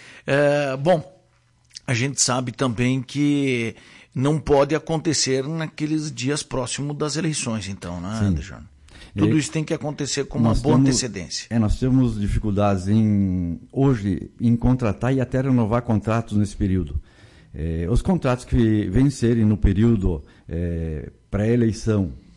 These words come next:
Speaker 2: é, a partir de sete de julho, até a posse dos novos prefeitos, nós não, não podemos renovar.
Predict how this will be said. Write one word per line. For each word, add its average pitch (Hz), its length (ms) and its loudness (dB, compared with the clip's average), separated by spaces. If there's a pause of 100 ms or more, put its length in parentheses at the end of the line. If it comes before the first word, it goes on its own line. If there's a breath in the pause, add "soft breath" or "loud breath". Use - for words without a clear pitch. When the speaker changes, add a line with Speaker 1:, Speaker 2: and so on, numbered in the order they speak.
(240 soft breath)
Speaker 2:
é, 85 320 -6
a 87 80 -6
partir 101 260 -4
de 107 60 -4
sete 110 220 -4
de 104 80 -6
julho, 95 280 0 (360 loud breath)
até 123 540 -2
a 143 60 0
posse 127 400 -4
dos 107 220 -2
novos 113 260 0
prefeitos, 110 400 -2
nós 117 180 0
não, 127 200 2 (120)
não 110 120 2
podemos 107 380 0
renovar. 98 440 0